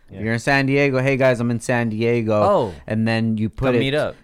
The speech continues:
Speaker 1: yeah, you put it within a twenty-five mile radius of wherever you're at. Anybody that i-, is signed up to the cult in that radius,
Speaker 2: That's
Speaker 1: they'll
Speaker 2: dope.
Speaker 1: get the text.
Speaker 2: All right.
Speaker 1: So
Speaker 2: I
Speaker 1: it's
Speaker 2: gotta
Speaker 1: been,
Speaker 2: join the cult, man.
Speaker 1: yeah, so it's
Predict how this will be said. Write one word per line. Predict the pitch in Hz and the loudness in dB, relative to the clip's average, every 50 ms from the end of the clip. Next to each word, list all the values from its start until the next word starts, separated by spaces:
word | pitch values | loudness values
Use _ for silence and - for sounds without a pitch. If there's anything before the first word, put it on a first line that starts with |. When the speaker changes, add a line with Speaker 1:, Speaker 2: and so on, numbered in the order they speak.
| _ | _
Speaker 1:
yeah, | - 123 131 123 | -2 0 2 2
you | 107 107 107 | 2 0 -2
put | - - 139 127 | -4 -4 -2 -2
it | 127 | -2
within | 123 113 113 - 120 113 | -2 -2 -2 -2 -4 -4
a | 107 104 | -4 -4
twenty-five | - - 127 120 117 110 - 120 113 113 110 | -2 0 0 0 0 0 2 2 2 2 2
mile | 107 107 104 107 107 107 101 104 | 2 0 2 2 2 2 2 2
radius | 107 110 117 123 113 110 104 98 - | 0 0 0 0 0 -2 -2 -2 -4
of | 104 95 87 | -8 -8 -8
wherever | 90 95 104 98 101 101 98 92 98 | -6 -4 -2 0 0 0 -2 -2 -4
you're | 92 92 92 95 | -4 -4 -2 0
at. | 107 127 135 117 92 - _ _ _ _ - | 0 2 2 0 -2 -4 _ _ _ _ -8
Anybody | - 117 123 131 123 101 123 120 113 117 | -6 -4 -2 -2 -2 -2 -2 -2 -2 -2
that | 104 110 110 110 104 - - | -2 -2 -2 -2 -4 -6 -10
i-, | 139 - _ _ _ - | -16 -16 _ _ _ -8
is | 123 120 113 110 | -6 -4 -4 -4
signed | - - - 127 117 117 113 110 | -6 -4 -2 0 0 0 0 -2
up | 113 110 - | -2 -4 -4
to | - 117 | -10 -8
the | 104 104 | -8 -8
cult | - - - 143 147 139 120 - - _ _ _ - | -8 -4 0 0 0 0 0 -4 -8 _ _ _ -6
in | 123 127 123 | -4 -2 -2
that | 120 117 110 98 - | 0 0 -2 -2 -2
radius, | 117 123 127 139 127 117 110 107 - | -2 -2 -2 0 0 0 -2 -2 -4
Speaker 2:
That's | - 113 113 | -8 -10 -6
Speaker 1:
they'll | 107 147 156 143 117 | 0 2 2 2 2
Speaker 2:
dope. | 110 | 0
Speaker 1:
get | 117 110 - | -2 -4 -6
the | - | -6
text. | 95 - - 143 127 - - - - - - - | -10 -4 0 0 0 -2 -4 -14 -20 -20 -20 -16
Speaker 2:
All | 92 95 | -12 -10
right. | 95 92 90 - - - - - | -10 -10 -10 -14 -18 -20 -20 -12
Speaker 1:
So | - - 143 139 | -4 -2 -2 0
Speaker 2:
I | - | 2
Speaker 1:
it's | - 117 | 2 2
Speaker 2:
gotta | 123 123 123 | 2 2 2
Speaker 1:
been, | 123 113 | 2 2
Speaker 2:
join | 131 127 120 | 2 0 -2
the | 123 | -2
cult, | - - 127 117 - | -2 -2 -2 -2 -2
man. | - 104 101 98 101 | -4 -6 -6 -6 -6
Speaker 1:
yeah, | 107 127 160 175 | -2 0 2 2
so | 156 - 170 180 | 2 2 2 2
it's | 175 | 2